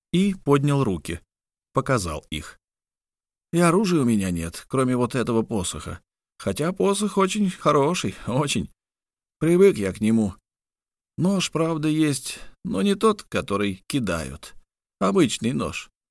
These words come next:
Порезать что, или вот кипяток размешать". Незнакомец выудил из мешка кисет, набрал горсть сушеных ягод и бросил в воду.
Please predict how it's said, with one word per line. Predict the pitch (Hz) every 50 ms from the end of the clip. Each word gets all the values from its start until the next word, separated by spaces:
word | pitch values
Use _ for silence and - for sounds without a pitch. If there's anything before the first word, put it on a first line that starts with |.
| _ _ _ _ _ _ _ _ -
Порезать | - 180 180 160 135 139 156 147 156 151 135
что, | - - - - 139 135 131 127 117 - - -
или | - - - - 131
вот | 127 139 127 - - _ _ _ _ -
кипяток | - 165 147 113 101 - - 131 131 - - - - - -
размешать". | 120 131 120 117 131 123 - - 120 120 - - - _ _ _ _ _ _ _ _ _ _ _ _ _ _ _ _ _ _ _ _ _ _ _ _ _ -
Незнакомец | - 107 120 120 127 143 147 - 185 180 170 - -
выудил | 143 156 160 151 139 139 135 135
из | - - 127 120
мешка | 131 127 - - 135 123
кисет, | 120 - 120 113 - - 170 170 - -
набрал | 131 120 113 117 123 127 120 113
горсть | 113 113 117 113 - -
сушеных | - - 117 104 - 117 110 110 107 - -
ягод | 117 139 160 160 147 143 - - - _ _ _ _ -
и | 180 190
бросил | 185 147 131 117 120 127 123 - 139 127
в | 117 - -
воду. | 101 90 85 73 62 69 67